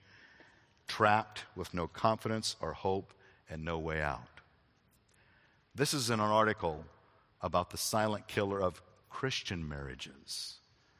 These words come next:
Not of the world, but outside the relationship with Jesus, but this Christian marriages. Pride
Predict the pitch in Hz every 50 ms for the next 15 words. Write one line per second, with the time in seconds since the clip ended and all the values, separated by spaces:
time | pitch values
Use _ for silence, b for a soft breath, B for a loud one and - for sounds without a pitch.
0 | _ _ _ _ - - 107 120 123 101 87 82 90 110 123 131 127 123 123 123
1 | 110 101 107 - - 98 98 98 - - - - 117 123 127 127 123 110 92 87
2 | 95 87 87 - - 90 87 87 90 92 - - - 90 80 87 82 78 85 90
3 | 90 92 95 - - - 98 - b b b b b b _ - 98 - - -
4 | - - - 151 - - - - 87 82 82 78 73 73 71 - - - - -
5 | - b b b b b b b b _ _ - - - 147 156 170 165 143 117
6 | 101 95 95 98 104